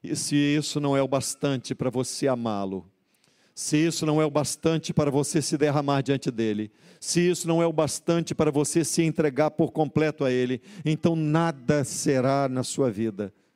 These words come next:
suficiente. Você vai viver uma vida inteira dentro de igreja, sem senti-lo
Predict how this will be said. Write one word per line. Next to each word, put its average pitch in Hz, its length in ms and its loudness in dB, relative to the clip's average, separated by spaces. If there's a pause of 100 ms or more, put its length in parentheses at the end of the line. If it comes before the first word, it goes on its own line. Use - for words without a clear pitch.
(400)
suficiente. 127 920 -8 (3000)
Você 196 300 2
vai 208 680 2 (560)
viver 233 520 4
uma 226 160 2
vida 226 220 2
inteira 240 420 2
dentro 233 380 0
de 208 60 2
igreja, 190 600 2 (720)
sem 202 280 0
senti-lo 160 760 0